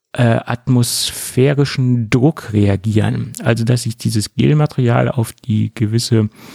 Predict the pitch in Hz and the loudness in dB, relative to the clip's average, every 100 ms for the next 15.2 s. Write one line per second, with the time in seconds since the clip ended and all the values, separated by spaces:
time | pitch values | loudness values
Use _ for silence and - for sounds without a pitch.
0 | - - - - - - 104 101 98 - | -20 -20 -20 -20 -16 0 2 4 2 -4
1 | - - - 120 - - 120 120 120 110 | -12 -8 0 0 0 0 0 0 2 2
2 | 104 - _ _ _ - 107 98 101 - | 0 -4 _ _ _ -4 0 0 -2 -18
3 | - - 139 135 - - - 123 135 180 | -16 -16 -16 -16 -14 -12 -10 -4 0 0
4 | - 117 101 92 - 107 - 123 190 - | 0 2 0 0 0 0 0 0 0 0
5 | 110 143 - - 113 110 - _ 110 123 | -2 -2 -4 -2 -2 -2 -10 _ -2 2
6 | 139 139 143 - - - - 107 120 120 | 2 2 -2 -6 -20 -20 -2 2 2 2
7 | 117 - 113 107 107 104 101 101 107 131 | -2 0 0 2 2 2 0 -2 -2 0
8 | 147 139 - 120 113 - 147 135 123 110 | 2 2 0 0 0 -2 0 2 2 4
9 | 110 110 - 117 - 123 135 - 120 113 | 2 2 -2 -6 -2 0 0 -2 -4 -4
10 | 120 - 113 139 - - 117 117 120 - | -6 -6 0 0 0 0 2 4 0 -4
11 | - - - - _ - 101 101 101 - | -20 -20 -20 -20 _ -4 0 2 2 -2
12 | - 131 - 113 117 - - - 120 - | -6 -6 -2 0 0 -2 -6 -8 -6 -2
13 | 117 131 160 143 135 127 113 107 170 - | 0 0 0 0 0 0 0 0 -2 -2
14 | 147 131 - 127 117 104 98 98 131 147 | -2 -2 0 2 2 2 0 -2 0 2
15 | 151 | 2